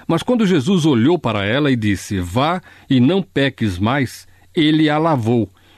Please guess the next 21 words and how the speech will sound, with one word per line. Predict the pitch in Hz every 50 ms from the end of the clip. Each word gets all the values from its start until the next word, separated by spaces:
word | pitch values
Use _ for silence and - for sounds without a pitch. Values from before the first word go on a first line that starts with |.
| _
e | - 175
ela | 185 202 208
ficou | 175 - 190 - - 190 175 165
tão | 156 - - 214 214 185
branca | 139 131 139 165 165 - 185
como | - 185 196 214
a | 214
neve. | 175 139 127 127 120 101 92 82 - _ _ - - - - - -
E | 117 123
sua | - - - 226 208
brancura | 180 185 175 143 113 - - - 202 226 220 165 123
e | 107
pureza | - - 113 98 110 135 147 139 117 95 90
de | 87 90
seu | - - - 156 120
dom | 104 101 104 107 147 180 202 196
de | 147
salvação | 123 - - 120 107 98 95 82 - - - 143 135
para | 113 - 113 101
aquela | 92 - 143 143 139
mulher, | 117 104 98 101 123 147 131 107